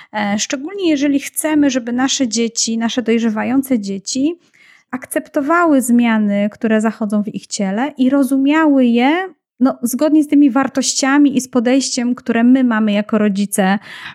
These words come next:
do, do świata i do, do, do tych spraw związanych, e, z, z, właśnie z tymi zmianami. Sama wa-, właśnie planuję teraz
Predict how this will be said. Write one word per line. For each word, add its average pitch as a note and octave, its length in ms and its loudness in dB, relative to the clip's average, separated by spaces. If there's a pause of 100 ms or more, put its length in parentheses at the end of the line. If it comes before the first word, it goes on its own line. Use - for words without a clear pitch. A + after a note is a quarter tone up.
do, F#3+ 400 0 (140)
do G#3 160 0
świata B3+ 480 -2
i A#3 100 -2
do, A#3+ 120 -2 (100)
do, B3 140 0 (100)
do B3 180 -4
tych D#4+ 300 -4
spraw C4 400 -4
związanych, A#3 760 0
e, G#3 280 -2
z, - 140 -2 (380)
z, - 80 -6
właśnie A3 300 -6
z - 60 -12
tymi G#3+ 260 -2
zmianami. F#3 640 -4 (460)
Sama D#4 400 2
wa-, B3 140 0
właśnie A#3+ 420 -2
planuję B3 600 2
teraz A#3 500 -4